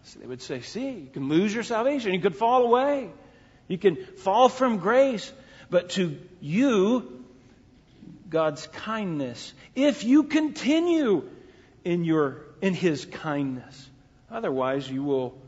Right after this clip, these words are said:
you'll be cast off." How do you handle those verses? How do you handle, there, there's several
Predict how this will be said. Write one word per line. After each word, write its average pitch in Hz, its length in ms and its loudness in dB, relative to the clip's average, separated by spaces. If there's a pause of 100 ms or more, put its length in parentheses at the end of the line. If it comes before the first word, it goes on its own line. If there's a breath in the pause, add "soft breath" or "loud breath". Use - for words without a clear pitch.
(540 soft breath)
you'll 139 120 -10
be 135 80 -4
cast 143 420 -6
off." 196 400 -8 (680)
How 220 160 -4
do 285 60 2
you 240 100 2
handle 311 420 2
those 240 240 2 (480)
verses? 170 460 0 (160 loud breath)
How 214 100 2
do 254 60 -2
you 254 100 2
handle, 247 400 2 (140)
there, 208 160 0
there's 185 340 -2 (240 loud breath)
several 185 640 0